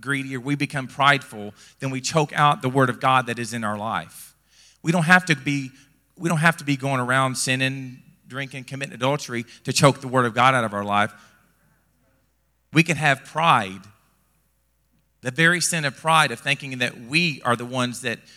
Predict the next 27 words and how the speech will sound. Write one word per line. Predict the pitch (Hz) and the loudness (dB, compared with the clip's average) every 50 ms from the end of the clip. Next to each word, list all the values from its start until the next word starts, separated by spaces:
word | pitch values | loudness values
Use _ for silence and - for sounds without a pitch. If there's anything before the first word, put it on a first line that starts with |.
| _ _ | _ _
are | - 131 123 117 | 0 0 0 0
putting | - - 143 143 135 | 2 2 2 2 4
ourselves | 127 123 - - 147 135 127 - | 2 0 2 2 0 0 0 -2
in | 127 | -4
the | 120 110 | -2 0
position | - 120 110 131 123 - 127 113 | 0 0 2 0 0 0 -2 -4
that | 104 92 | -6 -8
we're | 110 107 107 113 | -10 -10 -8 -8
in | 110 107 | -6 -6
now. | 107 104 98 | -4 -4 -2
We're | 110 135 160 | 2 2 2
the | 165 165 | 4 2
ones, | 151 139 139 135 123 120 120 113 - - - - - - _ _ _ - | 2 0 2 2 2 0 -2 -6 -10 -10 -12 -16 -20 -20 _ _ _ 0
we're | 135 139 143 | 2 4 4
here, | 139 147 151 143 143 131 123 123 135 | 6 8 8 8 8 8 6 2 -2
we've, | 131 143 160 151 139 - - - - _ _ _ | 2 2 4 4 2 0 -8 -20 -20 _ _ _
we've | - 156 151 | -2 0 2
got | - 139 131 135 - - | 2 2 2 2 0 -4
this, | 151 135 135 - - - - - - _ _ - | -6 -4 -4 -4 -6 -6 -8 -12 -20 _ _ -8
uh, | - 131 131 | -4 -4 -4
position | - 139 120 139 147 139 - 139 120 | -4 -6 -6 -4 -2 -2 0 0 0
because | 120 - 143 127 110 | -2 0 0 0 0
we're | 113 131 160 175 160 | 2 4 4 4 4
here, | - 131 120 110 90 80 85 - _ _ _ _ _ - | 2 0 -8 -8 -8 -8 -10 -14 _ _ _ _ _ -16
because | - - 156 127 131 | -8 -4 -4 -4 -4
of | 120 117 | -6 -8
what | 117 117 104 | -8 -8 -8